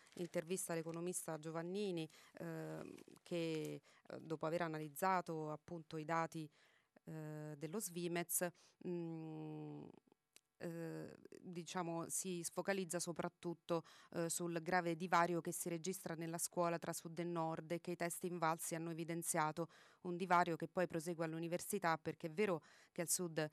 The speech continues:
dice Giovannini, ci sono atenei di qualità e capaci di innovazione come la Federico secondo di Napoli con il suo polo tecnologico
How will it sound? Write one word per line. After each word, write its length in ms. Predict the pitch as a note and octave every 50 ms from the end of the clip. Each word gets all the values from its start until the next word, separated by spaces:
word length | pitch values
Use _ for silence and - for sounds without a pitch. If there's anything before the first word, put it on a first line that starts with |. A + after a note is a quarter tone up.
| - -
dice 260 | _ - F3 - F3 E3+
Giovannini, 560 | D3+ E3 D#3+ E3 D#3+ E3+ F#3+ F#3+ F3 E3 D#3
ci 140 | - - E3
sono 300 | - E3 D#3+ D3 D#3 D#3
atenei 580 | D#3+ - E3+ E3 E3+ E3+ F3 E3+ E3 D#3+ D#3+ D3
di 120 | D3+ D#3
qualità 500 | - E3+ D#3+ D#3+ E3 - F#3 F3+ F3 -
e 140 | - - E3+
capaci 580 | - - D#3+ - E3+ E3+ E3+ - - - E3+ D#3+
di 100 | D#3 E3
innovazione 680 | D3+ D#3 E3 D#3 E3 E3+ - - - A3 G3 F3 E3+
come 140 | D#3+ D#3+ D#3+
la 80 | D#3
Federico 420 | D#3 - E3+ D3+ E3 E3 D#3+ - E3
secondo 400 | - E3+ D#3 D#3+ D#3+ E3 D#3+ D#3+
di 120 | D#3 D#3+
Napoli 400 | E3 E3+ F3 E3+ D#3+ F3 D#3+ D#3
con 140 | - D#3+ D#3+
il 100 | D#3+ D3
suo 160 | - - E3+
polo 220 | D#3+ E3+ E3 D#3+ D#3
tecnologico 840 | - D#3+ - - E3 D#3+ D#3+ E3 E3 E3+ D#3+ D#3 D#3+ - D#3+ D3+